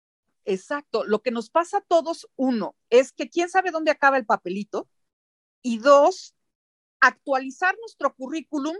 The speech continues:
nos da muchísima flojera. Entonces, si yo te pido, por favor, enséñame la versión de tu currículum que está ahorita en tu,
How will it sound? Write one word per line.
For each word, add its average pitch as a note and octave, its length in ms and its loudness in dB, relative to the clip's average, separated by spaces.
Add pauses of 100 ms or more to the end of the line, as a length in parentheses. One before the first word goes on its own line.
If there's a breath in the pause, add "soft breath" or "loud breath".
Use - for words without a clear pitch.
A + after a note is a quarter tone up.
(220)
nos A#3+ 240 2
da D#4+ 100 6
muchísima G#4 640 0
flojera. F#4+ 540 -2 (1040)
Entonces, D#4 600 0
si C4 240 -12
yo F#4+ 140 -4
te C5+ 200 4
pido, E4+ 380 2 (560)
por B3+ 140 4
favor, D4 240 -2
enséñame E4 460 -6
la C4 140 2
versión C#4 560 -4 (100)
de A3+ 160 -2
tu G#3 160 -16
currículum C4 500 -8
que A3+ 120 2
está C#4 200 4
ahorita D#4+ 360 4
en C#4 80 -8
tu, B3 280 -10